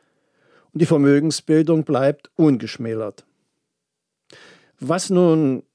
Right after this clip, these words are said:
die Schenkung von Vermögen betrifft, so ist das leicht über einen Versicherungsmantel realisierbar,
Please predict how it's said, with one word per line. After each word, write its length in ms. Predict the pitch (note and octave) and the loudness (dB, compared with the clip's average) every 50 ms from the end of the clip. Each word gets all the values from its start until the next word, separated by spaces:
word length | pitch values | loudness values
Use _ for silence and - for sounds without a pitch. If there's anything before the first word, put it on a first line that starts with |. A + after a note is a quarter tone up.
| _ _ _ - | _ _ _ -10
die 100 | - C3+ | -8 -4
Schenkung 440 | - - A3 C4+ C#4 A#3 F#3 D3+ C3 | -2 0 0 2 2 2 2 0 0
von 200 | - D3+ C#3 C#3 | -2 -2 -2 -2
Vermögen 540 | - C#3 B2 B2 C3 C#3 D3 D3+ D#3+ D3+ C3+ | -2 -2 -2 0 2 2 2 2 0 -2 -4
betrifft, 640 | E3 D3+ D#3 D#3+ F#3 G#3+ A3 - - - - _ _ _ _ _ _ _ _ _ _ _ _ _ _ _ _ _ _ _ _ _ _ _ _ | -4 -4 -2 0 2 2 2 0 -6 -20 -20 _ _ _ _ _ _ _ _ _ _ _ _ _ _ _ _ _ _ _ _ _ _ _ _
so 160 | - - D#3+ | -6 0 2
ist 280 | D3+ E3+ F#3+ - - - | 2 2 2 0 0 -2
das 200 | D3+ C3 - - | -2 -2 -2 0
leicht 580 | C#3 C3 B2 B2 C3 C#3+ E3+ F#3 F3 - - - | 0 0 0 2 0 0 0 0 -2 -6 -8 -6
über 260 | E3 C3+ D3 C#3 - | -4 -2 -2 -2 -2
einen 280 | C#3 D3 C#3 C#3 C3+ | 0 -2 0 0 -2
Versicherungsmantel 1200 | B2 - C3 A#2 - D#3+ D3+ F#3 F#3+ F3+ E3+ - - D#3 D3 C3+ C3+ C#3+ D3 C3 D3+ D3 D3+ D3+ - | -4 -6 -8 -8 -8 -8 -4 -4 -2 -2 -4 -4 -4 -4 -4 -2 -2 -2 -2 0 0 0 0 -2 -4
realisierbar, 880 | - C3+ D3+ D3 D#3 E3 D#3+ C3 C3+ C#3 C3+ B2 G2+ G#2 A2 G#2 F#2+ F#2+ | -4 0 0 2 2 2 0 0 0 0 0 0 0 -4 -6 -8 -8 -12